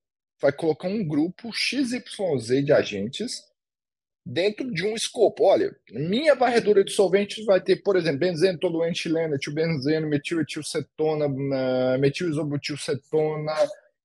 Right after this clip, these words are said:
ah, enexano, é, heptano, ciclohexano, ah, essas coisas assim.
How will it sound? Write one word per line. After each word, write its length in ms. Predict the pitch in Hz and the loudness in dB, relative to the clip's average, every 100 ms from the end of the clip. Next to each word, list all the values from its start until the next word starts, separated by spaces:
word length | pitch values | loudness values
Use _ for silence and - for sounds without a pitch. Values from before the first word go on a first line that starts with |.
| _ | _
ah, 720 | 127 131 135 135 135 135 131 - | 0 2 4 4 4 4 2 0
enexano, 1120 | 160 170 147 - - 170 160 156 156 160 147 - _ _ - | -2 0 -2 -4 -2 0 2 2 0 0 -2 -4 _ _ -4
é, 840 | 151 151 151 147 143 135 113 143 | 0 2 2 2 4 2 2 0
heptano, 720 | 143 - - 160 160 156 156 | 0 -6 0 4 6 4 2
ciclohexano, 1400 | - - 180 170 147 - 120 131 156 156 156 156 156 156 _ _ _ - | -2 -4 -2 -2 -2 -4 -2 2 2 2 0 0 0 -2 _ _ _ -8
ah, 460 | 123 127 131 131 127 - | -2 0 2 2 0 0
essas 260 | 196 233 | -2 -4
coisas 360 | - 185 160 135 | 0 2 2 0
assim. 380 | 117 - 127 | -4 -4 -8